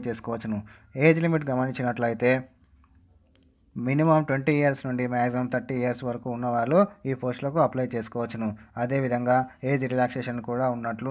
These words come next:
నోటిఫికేషన్లో తెలియజేశారు. ఎస్సీ, ఎస్టీ వారికి ఫైవ్ ఇయర్స్, ఓబీసీ వారికి త్రీ ఇయర్స్ ఉన్న, ఉంటుంది. పీడబ్ల్యూడీ అన్రిజర్వ్డ్ క్యాండిడేట్స్‌కి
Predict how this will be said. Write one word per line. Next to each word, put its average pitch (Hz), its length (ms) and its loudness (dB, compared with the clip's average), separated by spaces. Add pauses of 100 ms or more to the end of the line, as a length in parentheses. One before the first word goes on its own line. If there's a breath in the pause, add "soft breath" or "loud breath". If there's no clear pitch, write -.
నోటిఫికేషన్లో 117 640 -6
తెలియజేశారు. 117 680 -2 (640 soft breath)
ఎస్సీ, 139 320 0 (120)
ఎస్టీ 147 160 -4 (100)
వారికి 127 280 0 (120)
ఫైవ్ 123 240 2
ఇయర్స్, 120 260 0 (120)
ఓబీసీ 139 420 -2
వారికి 127 280 0
త్రీ 127 220 -2 (120)
ఇయర్స్ 123 260 2 (800 soft breath)
ఉన్న, 127 200 -2 (260)
ఉంటుంది. 123 420 -2 (380 loud breath)
పీడబ్ల్యూడీ 147 640 4 (260)
అన్రిజర్వ్డ్ 127 480 2
క్యాండిడేట్స్‌కి 123 480 0